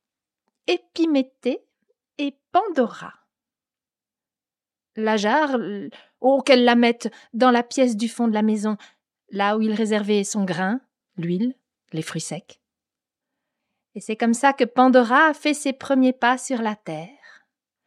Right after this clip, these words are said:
Oh, ce que c'était chouette ! Les promenades et toutes ces créatures. Oh, Épiméthée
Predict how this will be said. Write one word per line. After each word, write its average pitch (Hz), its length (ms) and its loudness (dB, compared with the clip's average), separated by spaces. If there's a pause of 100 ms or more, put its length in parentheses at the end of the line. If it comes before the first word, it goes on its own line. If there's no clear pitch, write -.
(680)
Oh, 330 100 2
ce - 140 -12
que 254 100 -10
c'était 240 360 -6
chouette ! - 500 -8 (640)
Les 214 160 -2
promenades 226 920 -8 (280)
et 269 200 0
toutes - 300 -2
ces - 200 -6
créatures. 240 760 -2
Oh, 214 160 -4
Épiméthée 202 720 -4